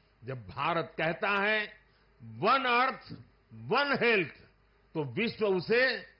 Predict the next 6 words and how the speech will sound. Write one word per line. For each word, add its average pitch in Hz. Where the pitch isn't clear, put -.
सम्मान 185
देता 170
है, 190
स्वीकार 208
करता 120
है। -